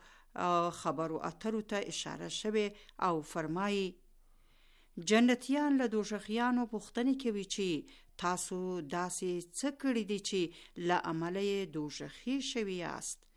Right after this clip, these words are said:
هغوی هم هغو څلورو مهمو لاملونو ته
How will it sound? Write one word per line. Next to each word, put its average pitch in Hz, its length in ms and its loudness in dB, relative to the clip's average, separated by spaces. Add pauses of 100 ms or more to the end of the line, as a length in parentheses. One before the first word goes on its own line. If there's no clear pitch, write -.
(400)
هغوی 170 320 0 (120)
هم 180 180 0 (500)
هغو 175 220 2 (120)
څلورو 254 500 2 (120)
مهمو 202 380 0 (120)
لاملونو 170 480 -2 (120)
ته 165 40 -2